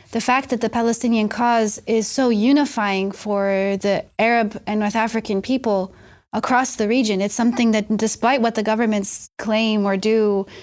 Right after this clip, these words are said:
the m-, small inches that have been made towards normalization with Israel,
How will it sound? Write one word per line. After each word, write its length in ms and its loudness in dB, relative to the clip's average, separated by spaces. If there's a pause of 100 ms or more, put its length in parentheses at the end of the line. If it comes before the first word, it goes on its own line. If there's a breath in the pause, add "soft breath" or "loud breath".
(140 loud breath)
the 80 0
m-, 260 2
small 380 2
inches 400 0
that 100 0
have 140 -2
been 160 0
made 200 0
towards 300 -2
normalization 640 0
with 140 0
Israel, 420 0